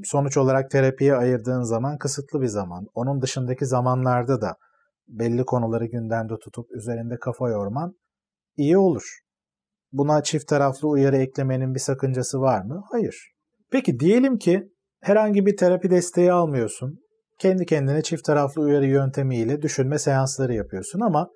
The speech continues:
işin içinden çıkamamaya başladın, bunalmaya başladın. Çağrışımlar çok hızlı gelmeye başladı. O noktada benim sana önerim tabii ki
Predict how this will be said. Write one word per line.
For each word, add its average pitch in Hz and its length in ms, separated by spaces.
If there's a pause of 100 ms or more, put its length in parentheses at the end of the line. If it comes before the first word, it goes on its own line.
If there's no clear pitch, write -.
(260)
işin 196 260
içinden 165 400
çıkamamaya 127 680
başladın, 87 560
bunalmaya 147 560
başladın. - 480 (460)
Çağrışımlar 135 680
çok 143 260
hızlı 131 280
gelmeye 120 460
başladı. - 500 (480)
O 220 120
noktada 156 640 (1080)
benim 190 220
sana 185 260
önerim 143 340
tabii 143 360
ki 202 280